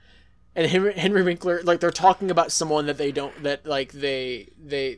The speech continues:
that they're trying to confront and is, like, an adversary for them in this, in the show, in, in this season. Uh, and Henry Winkler goes, like, "I know a guy. He can whack her." <laughs> And they're, like, in a public s-,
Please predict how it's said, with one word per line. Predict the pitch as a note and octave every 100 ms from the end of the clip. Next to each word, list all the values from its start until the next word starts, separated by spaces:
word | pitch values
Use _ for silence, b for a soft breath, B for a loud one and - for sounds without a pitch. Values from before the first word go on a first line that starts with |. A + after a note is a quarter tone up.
| -
that | C#3 B2+
they're | C3+
trying | - C#3+
to | C3
confront | - B2+ C#3 C3 -
and | C3
is, | B2+ C3+
like, | B2+
an | C3
adversary | C3+ B2+ B2+ - A#2 B2
for | B2+
them | B2 B2
in | B2
this, | A#2+ - -
in | D3
the | B2
show, | A#2 - B2 - -
in, | D#3+ D3 C#3
in | C#3+
this | C3 B2+
season. | - A#2+ A#2 A#2+ A#2+ - _ - _ - _
Uh, | D3 C#3 C3 -
and | C#3+ C3+ B2+ B2 A#2+ - -
Henry | D#3+ F#3
Winkler | E3+ D3
goes, | D3+ C#3
like, | C3+ - b b b _ _ _ - _ _ -
"I | D#3
know | F3 D3+
a |
guy. | C3 C3+ A#2+ - - _ _ -
He | E3
can | D3 B2
whack | C3 A#2+
her." | - - _ _ _
<laughs> | B B B B B _ _ _ G3
And | G#3
they're, | G#3+
like, | A3 G#3+
in | A3+ A3
a |
public | - G3 A3 F3+ -
s-, | -